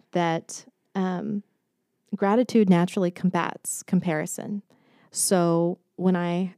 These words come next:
have been comparing myself to these wonderful creators,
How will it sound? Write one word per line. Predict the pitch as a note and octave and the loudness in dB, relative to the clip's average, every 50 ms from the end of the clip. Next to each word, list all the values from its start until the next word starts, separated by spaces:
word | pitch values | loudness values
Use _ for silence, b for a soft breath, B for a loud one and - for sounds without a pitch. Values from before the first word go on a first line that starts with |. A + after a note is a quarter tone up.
| _ - | _ -10
have | - A3+ B3 C4+ - | -4 -2 -2 -2 4
been | - F#3+ F3+ | 6 4 4
comparing | F3+ - F3 - - F3 D#3 D#3 D#3+ D#3 | 4 0 -6 -6 -4 -6 -4 -2 -2 -2
myself | D#3 D3+ D#3 D#3+ - - D3+ D#3 E3 E3 - - - - - - | -2 -2 -4 -4 -6 -6 -4 -4 -4 -6 -8 -14 -20 -20 -18 -14
to | - - F#3 F3 | -4 -2 0 0
these | E3+ F3 F3+ F3 - | 0 0 -2 -2 0
wonderful | F#3 F3+ F#3 F#3 F#3 - - F3 E3+ | 2 2 4 4 2 2 4 2 2
creators, | - - - E3+ E3+ E3+ E3 E3 D3+ D3 E3+ F#3+ - - | 2 -2 -4 -4 -2 -2 -4 -4 -6 -6 -8 -8 -10 -14